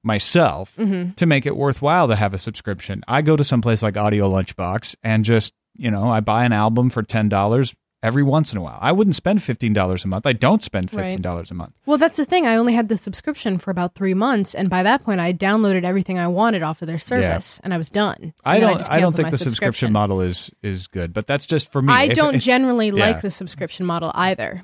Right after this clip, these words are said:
Speaker 2: but this, in this case, it worked really well for me.
Speaker 1: All right, when we come back, we will talk about Microsoft getting into the rumor game. What is Microsoft origami? Also, have people in the United States got tired of the web and
Speaker 2: <laughs>
Speaker 1: C B S jumping into mobile phone video?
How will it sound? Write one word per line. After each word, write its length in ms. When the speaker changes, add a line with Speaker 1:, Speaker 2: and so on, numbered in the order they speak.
Speaker 2:
but 160
this, 220
in 160
this 180
case, 340
it 80
worked 240
really 200
well 180
for 160
me. 240
Speaker 1:
All 80
right, 160
when 140
we 100
come 240
back, 320
we 260
will 140
talk 220
about 240
Microsoft 680
getting 240
into 260
the 140
rumor 320
game. 320
What 220
is 120
Microsoft 760
origami? 760
Also, 420
have 220
people 260
in 60
the 80
United 280
States 280
got 200
tired 520
of 240
the 80
web 520
and 180
Speaker 2:
<laughs> 0
Speaker 1:
C 180
B 160
S 140
jumping 320
into 160
mobile 300
phone 200
video? 360